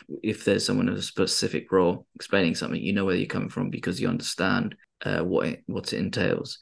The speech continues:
And I think with, when they talk about David Fincher not having a, not having a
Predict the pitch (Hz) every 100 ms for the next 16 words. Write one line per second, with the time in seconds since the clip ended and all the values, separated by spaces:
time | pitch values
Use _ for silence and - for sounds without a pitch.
0 | - _ _ _ _ _ - 101 107 95
1 | - 101 101 92 - - 107 104 104 -
2 | 104 - 95 95 - _ - 95 90 -
3 | 104 - - 95 95 - - - - 92
4 | 104 - _ - 104 92 90 87